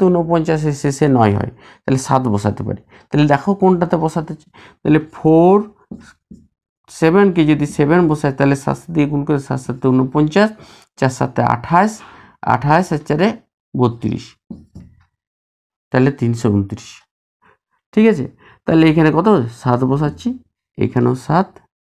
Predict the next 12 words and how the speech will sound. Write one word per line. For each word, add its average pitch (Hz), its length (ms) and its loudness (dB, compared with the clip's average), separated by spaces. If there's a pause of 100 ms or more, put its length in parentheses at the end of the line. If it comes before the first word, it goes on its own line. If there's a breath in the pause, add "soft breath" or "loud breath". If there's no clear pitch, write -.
(380)
তাহলে 127 220 0
কত? 165 100 0 (320)
তিনশো 117 420 0 (760)
ঊনত্রিশ। - 380 -12 (600)
তাহলে 113 180 -2
মিলে 95 280 -4
গেল। - 120 -20 (440 soft breath)
তাহলে 143 180 0 (100)
আমরা 160 160 2 (100)
দেখতে 131 260 -4
পেলাম, 147 260 2 (340 soft breath)
তাহলে 147 200 2